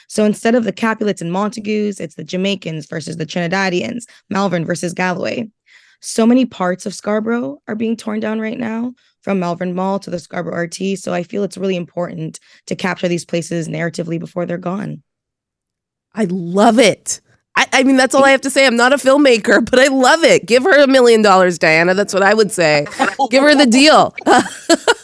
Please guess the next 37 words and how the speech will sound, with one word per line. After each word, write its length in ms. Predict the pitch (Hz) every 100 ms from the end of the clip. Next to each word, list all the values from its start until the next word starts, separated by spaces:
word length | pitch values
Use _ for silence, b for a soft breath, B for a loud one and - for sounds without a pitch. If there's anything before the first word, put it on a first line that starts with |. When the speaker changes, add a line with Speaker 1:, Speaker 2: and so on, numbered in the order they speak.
| - - - 285 B 302
Speaker 2:
You 100 | 277
know, 100 | 311
somebody 380 | 269 294 349 381
who 120 | 339
is 120 | 311
ha-, 320 | 262 262 262 -
somebody 300 | 277 269 311
who's 200 | 311 262
half 260 | 233 226 208
Jamaican, 360 | 226 220 226
half 280 | 214 214 208
Trini, 360 | - 214 226 254
I 160 | 214 214
totally 600 | - - 226 233 277 277
resonate 440 | 254 294 466 294
with 120 | 220 190
it. 80 |
This 160 | 190 247
is, 60 | 269
I 80 | 269
love 320 | 294 294 359
Speaker 1:
Me 60 | 294
Speaker 2:
this 260 | 277 240
Speaker 1:
so 100 | 180
Speaker 2:
story. 560 | 185 202 247 - 185 170
Speaker 1:
much. 80 | 165 b b
Speaker 2:
I 100 | -
love 340 | 277 285 480 554
it. 400 | 480 233 175 _ b b b
How 100 | 247
did 160 | 349 339
you 80 | 392
come 200 | 359 320
up 120 | 427
with 120 | 466
this 180 | 427 -
idea? 500 | 220 214 165 120